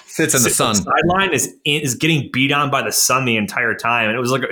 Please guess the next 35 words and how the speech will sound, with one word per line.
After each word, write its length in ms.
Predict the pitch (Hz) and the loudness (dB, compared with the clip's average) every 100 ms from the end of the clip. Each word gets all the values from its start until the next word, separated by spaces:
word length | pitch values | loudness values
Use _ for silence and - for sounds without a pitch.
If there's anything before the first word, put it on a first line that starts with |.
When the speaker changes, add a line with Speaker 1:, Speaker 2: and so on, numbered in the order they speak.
| 127 | -2
Speaker 2:
the 100 | 131 | 0
real 240 | 120 151 180 | 2 4 4
field 160 | 196 | 2
was, 80 | 156 | 0
like, 100 | 147 | 0
a 80 | 113 | 0
hundred 300 | - 151 175 | 0 0 0
deg-, 460 | 170 127 175 - - | -2 0 -2 -4 -4
hundred 260 | 180 196 | 0 0
degrees. 320 | 156 147 139 | 0 0 2
It 60 | 127 | 0
was 120 | 113 | -4
humid. 480 | - 208 156 110 110 - - - - - | -2 -2 0 0 -2 -6 -20 -20 -14 -4
And 300 | 147 135 131 | 0 0 2
these 140 | 143 | 2
guys 280 | 127 151 170 | 2 0 0
were 100 | 127 | -2
dehydrated. 680 | 107 98 131 160 151 156 127 | -4 -2 0 0 2 0 0
They're 100 | 110 | -4
cramping 380 | - 127 117 120 | -2 -2 0 0
up. 160 | 147 | -2
They're 80 | 123 | -2
getting 200 | 120 117 | -2 0
I 180 | 104 120 | 0 -2
Vs 240 | 117 135 | 0 -2
in 80 | 113 | -2
the 40 | 95 | 0
locker 360 | 110 143 143 | 0 0 -2
room. 440 | 135 139 139 139 139 _ _ | -2 0 0 -2 -8 _ _
Um, 640 | - 110 104 98 92 92 - - | -2 0 2 0 -2 -6 -8 -2
and 120 | 139 | 2
it 60 | |
was 160 | 147 147 | 2 2
just, 220 | 143 - | 0 0
they, 240 | 139 147 | -2 -4